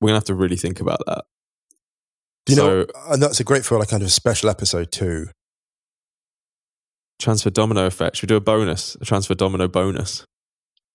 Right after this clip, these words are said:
Speaker 2: Yeah, because that's a game changer. That, yeah, yeah.
Speaker 1: Yeah, all right. Well, if you don't do it, I'm just giving myself a load of extra work. If we don't do it as a bonus, we'll do it as one <laughs> episode next week or something, or the week after, when the internationals are on, maybe.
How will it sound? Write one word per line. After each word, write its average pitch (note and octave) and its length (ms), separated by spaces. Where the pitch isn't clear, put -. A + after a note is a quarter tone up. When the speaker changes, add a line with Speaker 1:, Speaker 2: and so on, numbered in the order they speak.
Speaker 2:
Yeah, A2 380
because B2 240
that's - 300
a G#2 80
game G#2 320
changer. F2+ 260
That, G2+ 200
yeah, A2+ 200
yeah. F#2 160
Speaker 1:
Yeah, F3 180
all F3+ 80
right. C3+ 120
Well, D3 100
if D#3 80
you G3 80
don't G3 120
do D3 140
it, G2+ 100
I'm A#2+ 160
just B2+ 220
giving G2 160
myself F#2 300
a - 20
load F2+ 140
of F2+ 80
extra E2+ 200
work. G2 200
If - 100
we D#3+ 60
don't E3 120
do C3 120
it - 20
as A2 80
a A2+ 60
bonus, F#2+ 400
we'll G#2+ 60
do A2 100
it G#2+ 100
as A#2 80
one G#2 160
<laughs> G2+ 60
episode - 380
next - 280
week F#2+ 200
or G2 40
something, F#2 400
or F#2+ 80
the G2 80
week F#2+ 220
after, F#2 240
when C3 140
the D#3 100
internationals D#3+ 500
are F2+ 60
on, E2+ 100
maybe. E2 340